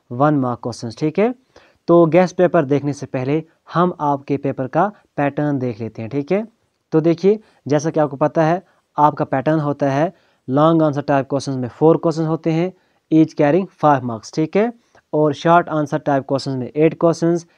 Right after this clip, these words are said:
each carrying थ्री मार्क्स। और very short answer type question में एट क्वेश्चंस और each carrying टू मार्क, ठीक है। और फिर होते हैं very, very short answer type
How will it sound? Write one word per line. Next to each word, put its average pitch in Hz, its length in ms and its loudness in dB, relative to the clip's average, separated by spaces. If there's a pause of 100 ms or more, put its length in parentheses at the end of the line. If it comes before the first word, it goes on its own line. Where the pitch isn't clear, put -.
(180)
each 147 240 2
carrying 135 340 -2
थ्री 156 200 2
मार्क्स। 165 400 2 (320)
और 135 180 -4
very 170 300 4
short 147 300 2
answer 131 200 -6
type 127 300 -4
question 131 260 -6
में 123 200 -6
एट 165 240 4
क्वेश्चंस 165 480 -2 (480)
और 143 140 2
each 170 220 4
carrying 170 320 2 (100)
टू 165 160 4
मार्क, 120 240 -4
ठीक 151 180 -2
है। 226 160 0 (460)
और 156 280 4
फिर 160 160 0
होते 147 280 0
हैं 202 220 2 (760)
very, 175 300 6
very 147 240 2
short 139 280 0
answer 120 180 -8
type 123 260 -4